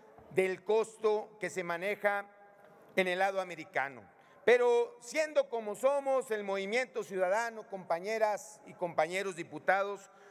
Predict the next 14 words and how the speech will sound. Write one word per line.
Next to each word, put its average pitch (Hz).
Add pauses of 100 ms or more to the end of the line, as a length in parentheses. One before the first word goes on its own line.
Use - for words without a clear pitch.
(160)
nosotros 262 (240)
proponemos 214
hoy 262 (440)
que 190
estamos 247
en 220
la 214
última 247
oportunidad 208 (340)
de 202
poder 240
cumplirle 233
a 208
las 240